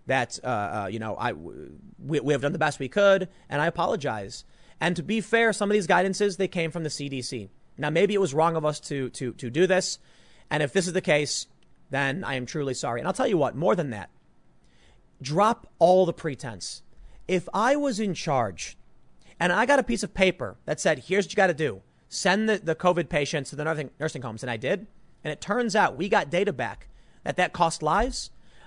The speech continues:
I would resign. I would get up and say, "I am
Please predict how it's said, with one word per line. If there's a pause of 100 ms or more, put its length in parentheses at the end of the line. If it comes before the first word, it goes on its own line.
I
would
resign. (460)
I
would
get
up
and
say,
"I
am